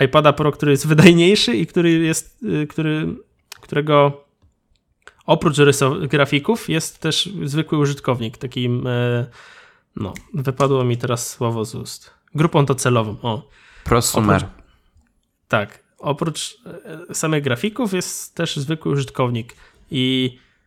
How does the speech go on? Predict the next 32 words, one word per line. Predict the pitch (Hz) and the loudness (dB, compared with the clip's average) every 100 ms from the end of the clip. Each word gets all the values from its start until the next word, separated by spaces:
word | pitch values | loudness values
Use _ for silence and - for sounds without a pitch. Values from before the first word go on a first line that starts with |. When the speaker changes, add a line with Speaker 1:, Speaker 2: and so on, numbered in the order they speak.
| _ _ _ _ _ _ _ | _ _ _ _ _ _ _
Speaker 1:
za | 135 135 | -2 2
cenę | 190 196 | 4 4
trzech | 180 214 | 2 0
tysięcy | - 202 185 160 | 0 2 2 0
siedmiuset | - 190 196 175 143 | 0 2 2 2 0
złotych | 139 143 214 | 2 2 0
dostajesz | 175 - 170 147 | -2 0 0 2
bardzo | 151 180 180 | 2 2 0
dobry | 165 156 | 2 0
sprzęt, | - - 160 180 | 0 4 4 4
który | - 151 151 | -2 0 2
właśnie | 147 147 - 147 147 143 143 - - - | 2 2 4 4 6 6 2 -6 -16 -2
konkuruje | 147 139 147 143 143 | -2 2 4 6 6
z | 135 | 6
MacBookami | 135 131 143 - 131 127 | 2 0 -6 0 2 2
Pro. | 123 113 - - _ - _ _ _ _ - | 2 0 -2 -10 _ -20 _ _ _ _ -10
I | 131 | 0
to | 131 | 2
jest | 156 | 4
mega | 156 127 | 4 4
fajne. | 120 110 104 _ _ _ _ _ _ _ _ _ - | 2 -4 -8 _ _ _ _ _ _ _ _ _ -12
Speaker 2:
No, | 117 | -4
Speaker 1:
Ale | 127 147 | 2 6
Speaker 2:
wydaje | 139 | 6
Speaker 1:
chciałem | 139 139 | 6 6
Speaker 2:
mi | |
Speaker 1:
jeszcze | 147 147 | 4 4
Speaker 2:
się, | 147 | 2
że | 135 143 | 4 6
normalnemu | 139 139 139 139 139 | 6 8 6 6 6
użytkownikowi | 139 127 131 135 120 127 123 120 117 | 4 0 0 0 2 -2 2 0 0
s-, | 117 - | -4 -8